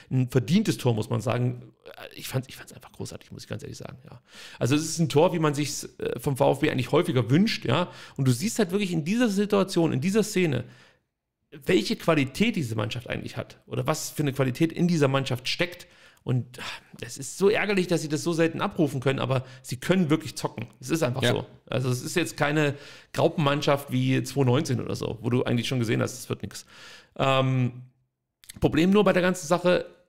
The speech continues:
Speaker 1: Leverkusen war total unbeeindruckt. Ja, also die dachten sich jetzt nicht, "Scheiße,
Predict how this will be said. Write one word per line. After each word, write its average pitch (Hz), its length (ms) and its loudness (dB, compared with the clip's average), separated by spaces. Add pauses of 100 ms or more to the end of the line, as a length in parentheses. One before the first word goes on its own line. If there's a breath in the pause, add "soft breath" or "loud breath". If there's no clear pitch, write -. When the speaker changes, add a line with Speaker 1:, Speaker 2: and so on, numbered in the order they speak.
(160)
Speaker 1:
Leverkusen 160 560 2
war 131 320 2
total 135 280 2
unbeeindruckt. 117 840 -2
Ja, 120 160 2
also 120 220 2
die 123 120 -2
dachten 143 280 -2
sich 131 100 2
jetzt 123 120 2
nicht, 131 140 0
"Scheiße, - 380 -6